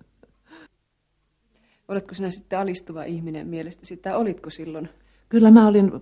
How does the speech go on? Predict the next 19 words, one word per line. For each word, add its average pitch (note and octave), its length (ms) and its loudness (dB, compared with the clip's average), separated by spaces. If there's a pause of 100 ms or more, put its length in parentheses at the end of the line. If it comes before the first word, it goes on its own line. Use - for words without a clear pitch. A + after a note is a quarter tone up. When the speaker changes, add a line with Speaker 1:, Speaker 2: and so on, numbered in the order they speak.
(280)
Speaker 2:
olin F#3 300 -4
tuota C#3+ 300 -12
noin D#3+ 220 -10
niin D#3 260 -10 (100)
hyvin F3 240 -8
helposti, D#3+ 640 -12 (680)
helposti F#3 420 -8
siis D#3 200 -16
sillä D#3 140 -10
tavalla, D3+ 440 -10 (1000)
mm, D#3 500 -20 (140)
miten F3 280 -12
mä D3+ 80 -12
sanoisin, D#3 480 -14 (280)
m-, - 120 -20 (760)
mukautuvainen. F3+ 1120 -2
Mä F3+ 120 -14
sano-, F#3 320 -10 (140)
mä G3 220 -8